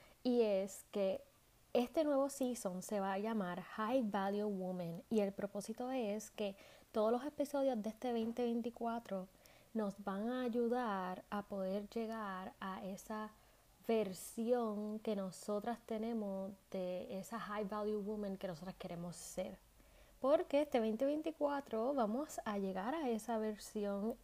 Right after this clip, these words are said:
y si no, lo más cerca posible a esa versión que nosotras queremos, eh, y establecimos que queremos ser. Y en específico, este episodio se va a tratar en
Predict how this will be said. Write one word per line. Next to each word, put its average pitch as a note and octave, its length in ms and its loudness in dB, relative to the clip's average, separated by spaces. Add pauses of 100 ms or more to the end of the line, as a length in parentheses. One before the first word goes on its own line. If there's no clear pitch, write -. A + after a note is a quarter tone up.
(120)
y B3 160 4
si A3 220 0
no, A#3 180 -2
lo A3+ 160 4
más A3 280 0
cerca A#3 720 -2
posible G3 720 -4 (480)
a G#3 160 2
esa G3 240 -2
versión G#3 680 0 (480)
que G3 140 2
nosotras F3+ 540 -4
queremos, G3 560 -6 (380)
eh, F#3 420 0
y A3+ 80 4
establecimos F#3+ 800 0 (640)
que G#3+ 160 4
queremos A3 340 2
ser. F4 300 0 (720)
Y C4 120 10
en A#3+ 80 10
específico, A#3+ 600 2
este F#3+ 180 -2
episodio A#3 640 2
se G#3 240 -2
va G3 120 0
a G3 40 -4
tratar A3+ 600 -2 (1000)
en A#3+ 320 4